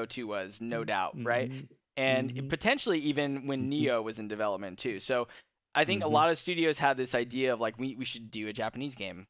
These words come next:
Speaker 1: or a Japanese setting of a game." Um, so, yeah, I agree. There are a lot of samurai games, but I like samurai stuff. I like the aesthetic, um, and I think it looks cool. So
Speaker 2: I'm starting to, I don't know about this number one spot anymore.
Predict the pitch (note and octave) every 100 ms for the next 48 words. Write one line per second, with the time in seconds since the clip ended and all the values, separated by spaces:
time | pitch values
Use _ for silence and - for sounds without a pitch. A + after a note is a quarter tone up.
0 | - A2 B2 A#2+ A#2 A2 - A#2 F#2+ D#2+
1 | G#2 F#2 D#2 F#2+ _ A2 G#2+ G2 G2+ G2
2 | _ _ _ _ _ _ _ _ _ -
3 | C3 G#2+ - _ - D#3+ C3 E3+ F#3+ E3
4 | E3+ D#3+ D#3+ F#3+ F3+ D#3+ C#3+ B2+ A#2 A2
5 | A2 G#2+ - B2+ C#3+ C3 B2 A#2 G#2+ G2+
6 | G2 G2 F#2 - - A#2 A2+ B2+ A2 F#2+
7 | F#2+ F#2 - - - G2+ F#2+ F2+ F#2 -
8 | A2+ A2 G2+ E2 G2 - G#2+ G2 F#2+ _
9 | _ _ _ _ _ A2+ F#2 F#2 - _
10 | _ _ _ _ _ C#3 - E4 A#3 D3+
11 | A2+ A2 F#3+ G3 A3 B2 A2+ A2 A#2+ A2+
12 | A2+ A2 - E3 D#3 B2 A2+ G#2